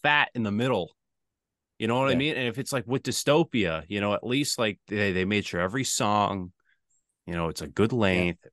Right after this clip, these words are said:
Speaker 1: float into
Speaker 2: Yeah.
Speaker 1: the next one, just play the side, flip it, and it's done.
Speaker 2: Yeah.
Speaker 1: You know, we have this cra-, and I pre-ordered the vinyl, so I,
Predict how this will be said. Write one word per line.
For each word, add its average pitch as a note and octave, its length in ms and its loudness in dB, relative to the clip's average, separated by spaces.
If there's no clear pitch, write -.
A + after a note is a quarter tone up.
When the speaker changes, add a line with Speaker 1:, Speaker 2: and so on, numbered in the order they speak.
Speaker 1:
float F#2 320 0
into G#2+ 100 -2
Speaker 2:
Yeah. A2 40 -2
Speaker 1:
the A2 100 2
next F#2 320 -2
one, E2+ 320 -2
just - 300 -10
play A#2+ 220 4
the C3+ 80 2
side, B2+ 380 2
flip A2+ 380 0
it, G#2 120 0
and F#2+ 100 -8
it's E2+ 160 -10
done. D2+ 440 -4
Speaker 2:
Yeah. A2 160 -10
Speaker 1:
You F#2+ 80 2
know, F2+ 260 2
we G2+ 220 2
have G#2 200 2
this F2 260 -4
cra-, C3+ 520 2
and A#2+ 100 2
I E3+ 200 4
pre-ordered B2+ 480 6
the F2 100 -2
vinyl, F2+ 500 2
so - 260 -2
I, A#2 180 2